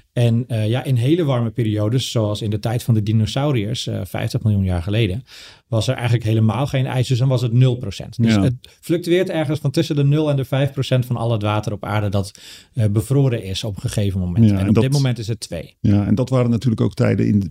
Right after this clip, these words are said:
Speaker 2: tijdens de dinosauriërs. Dat waren wel tijden dat, eh, nou ja, de krijtrotsen in, eh, in Limburg werden gevormd. Dus toen was het hier gewoon een zee.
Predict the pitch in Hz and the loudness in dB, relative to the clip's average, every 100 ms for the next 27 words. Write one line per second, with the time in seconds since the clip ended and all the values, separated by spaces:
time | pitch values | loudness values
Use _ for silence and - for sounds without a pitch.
0 | - 120 113 95 110 107 107 - 120 113 | -4 0 2 2 2 4 2 2 2 2
1 | 95 - 104 110 98 101 104 - 104 95 | -2 -2 -2 0 2 2 2 2 2 2
2 | 101 104 - 104 101 113 107 95 - 110 | 2 2 0 -2 2 2 2 -2 -2 0
3 | 107 110 110 - 123 117 113 113 113 113 | 0 2 0 0 -2 0 2 4 2 2
4 | 120 113 135 117 95 104 95 90 - 98 | 0 2 2 2 2 0 -2 -4 -2 -2
5 | 92 - - 98 101 101 - 110 104 113 | 0 -2 -4 -2 0 0 0 0 2 2
6 | 123 127 110 - | 4 4 0 -2